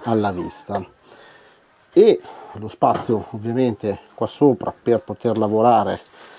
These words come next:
non manca, ce n'è un pezzettino qui che sicuramente ci può aiutare, non abbiamo nessuna asta, asta, nessuna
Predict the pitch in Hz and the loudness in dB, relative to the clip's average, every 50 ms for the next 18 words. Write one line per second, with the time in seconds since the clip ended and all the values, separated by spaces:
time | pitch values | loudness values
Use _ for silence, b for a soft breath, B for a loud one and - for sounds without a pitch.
0 | B B B B B B B B B B - 104 110 110 107 110 120 101 95 - | B B B B B B B B B B -6 -4 -2 0 0 0 0 0 -2 -4
1 | - - - - - 101 95 107 131 135 127 - 127 - - 123 110 - _ - | -10 -14 -14 -10 -8 -4 0 2 2 2 4 2 0 0 0 -4 -4 -4 _ 0
2 | 113 110 104 101 95 90 - - - 107 95 104 123 185 220 - _ _ - - | 0 0 0 0 -4 -8 -10 -8 -6 -6 -2 0 0 0 -2 -4 _ _ -12 -12
3 | - - - 101 - - 104 98 101 104 104 98 - - 92 - - 92 - 104 | -12 -12 -16 -16 -10 -8 -6 -6 -4 -6 -6 -8 -8 -12 -16 -16 -18 -12 -6 -2
4 | 98 95 95 95 104 107 - - 165 180 202 131 131 117 107 107 107 104 104 110 | -2 0 0 -2 -4 -4 -2 0 0 2 2 2 0 0 0 -2 -4 -2 -2 -2
5 | 107 104 104 101 101 95 - - - 110 104 104 104 98 - - - - 98 92 | -2 -2 -2 -4 -6 -6 -8 -8 -8 -6 -6 -6 -6 -8 -10 -10 -8 -6 -4 -4
6 | 90 90 85 - - - 95 90 - - - 101 101 98 98 98 95 95 95 95 | -4 -6 -10 -16 -12 -6 -6 -6 -6 -6 -12 -12 -12 -12 -12 -12 -14 -14 -16 -18
7 | - - - 110 104 104 107 101 | -18 -10 -8 -6 -4 -4 -4 -4